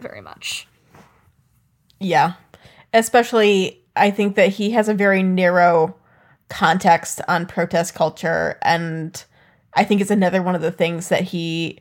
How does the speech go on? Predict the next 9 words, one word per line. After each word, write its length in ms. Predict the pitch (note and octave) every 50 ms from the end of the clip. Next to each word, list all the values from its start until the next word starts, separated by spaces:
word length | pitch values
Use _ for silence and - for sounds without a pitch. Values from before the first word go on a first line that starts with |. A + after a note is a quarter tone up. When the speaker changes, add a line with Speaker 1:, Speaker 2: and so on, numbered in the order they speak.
| _ - - _ _ _ -
Speaker 2:
really 420 | A3 F#3 F#3 G3 F3+ F#3 F3+ F3
didn't 1000 | E3+ E3+ E3+ - - F#3+ E3+ D#3 E3 D#3 C3+ - - - - - - - - - _ _ _ _ _ _ _ _ _ _ _ _ _ _ _ _ _ _ - - - -
think 200 | B3+ A3 - G#3
a 40 |
lot 280 | G3 F3+ F3 E3 B2+ -
about 360 | F3 F3+ F3+ D#3+ E3 - -
before 800 | F#3+ F#3+ F#3 - F#3+ E3+ D#3+ E3 E3 D#3+ D3+ D3 D3 C3 F3 - - _ _ _ _ _ _ _ _ -
incorporating 680 | G3 A3 G3+ F#3+ F3+ E3+ - E3+ C3+ A#2 C3+ D3 D3+
it. 140 | C#3 F2+ -